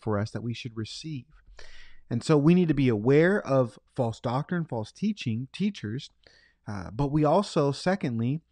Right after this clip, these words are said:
we need to test all spirits, like First John four one tells us. Uh, always going to God's word, making sure we listen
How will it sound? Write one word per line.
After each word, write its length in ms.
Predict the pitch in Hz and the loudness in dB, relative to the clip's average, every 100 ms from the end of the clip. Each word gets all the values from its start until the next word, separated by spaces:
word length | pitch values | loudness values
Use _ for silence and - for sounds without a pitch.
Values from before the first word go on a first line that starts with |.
| - - - | -20 -10 0
we 80 | 160 | 2
need 120 | 185 | 4
to 80 | 165 | 2
test 400 | - 156 160 - | 0 -4 -4 -4
all 200 | 131 151 | -4 -4
spirits, 460 | - - 185 - | -6 -8 -8 -6
like 180 | 113 - | -6 -6
First 220 | 143 143 | -4 -4
John 200 | 165 143 | 0 0
four 260 | 131 147 147 | 0 0 0
one 260 | 139 147 147 | 0 -2 -4
tells 340 | 156 170 123 | -6 -8 -10
us. 280 | 69 - - - _ _ _ _ 110 | -14 -16 -20 -20 _ _ _ _ -8
Uh, 60 | |
always 500 | - 143 165 175 156 | 2 6 8 8 6
going 340 | 135 143 165 160 | 4 4 4 0
to 100 | 139 | -4
God's 400 | 131 135 131 117 | 0 2 2 0
word, 320 | 127 143 113 | 0 2 2
making 340 | 107 139 143 160 | 2 2 0 -6
sure 240 | - 156 | -6 -6
we 160 | 147 123 | -6 -6
listen 540 | 123 160 - 135 | -2 -2 -2 -6